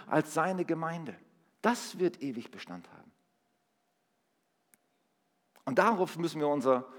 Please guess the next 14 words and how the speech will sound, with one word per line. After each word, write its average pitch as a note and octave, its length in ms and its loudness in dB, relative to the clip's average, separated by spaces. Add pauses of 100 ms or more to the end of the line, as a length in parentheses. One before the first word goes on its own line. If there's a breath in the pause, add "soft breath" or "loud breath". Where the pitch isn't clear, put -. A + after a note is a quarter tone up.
(280 loud breath)
unseren C3 240 2
Fokus C#3 420 -2 (300)
ausrichten. A#2+ 560 -2 (920)
Himmel F3+ 220 2
und D3+ 140 2
Erde D3 300 4
werden B2+ 240 4
vergehen, C3 500 0 (480 loud breath)
aber A2 200 -6
meine B2+ 420 0
Worte A2 480 0 (440 soft breath)
werden G#2 300 -4
nicht B2+ 220 -4
vergehen. F#2+ 460 -8